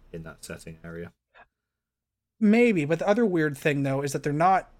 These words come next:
Speaker 2: um, like, bools. Like, they're not true or false fields. They're number fields.
Speaker 1: Oh, okay.
Speaker 2: So unless it's, like, a minimum level requirement, which they've done before,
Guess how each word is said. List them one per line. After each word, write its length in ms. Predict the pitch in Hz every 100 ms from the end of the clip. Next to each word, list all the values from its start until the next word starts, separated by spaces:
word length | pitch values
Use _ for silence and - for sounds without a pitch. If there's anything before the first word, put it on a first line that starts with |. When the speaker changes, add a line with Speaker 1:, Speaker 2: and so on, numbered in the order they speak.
| _ 160
Speaker 2:
um, 420 | 147 143 131 120
like, 240 | 131 120 110
bools. 520 | 135 156 220 - -
Like, 120 | 143 135
they're 80 |
not 200 | 151 160
true 180 | - 156
or 40 | 131
false 280 | 156 139
fields. 380 | - 127 113 113
They're 180 | 127 107
number 340 | 113 117 151
fields. 480 | 151 196 208 214 - 117
Speaker 1:
Oh, 20 |
okay. 260 | - -
Speaker 2:
So 280 | 107 175 151
unless 400 | 147 143 170 175 -
it's, 220 | 156 -
like, 320 | 143 139 - - - -
a 80 | 170
minimum 720 | 156 147 160 160 156 143 127
level 360 | 127 139 160 165
requirement, 640 | 190 160 165 180 196 208
which 140 | 143 -
they've 140 | 139
done 180 | 139 135
before, 500 | 127 - 131 98 92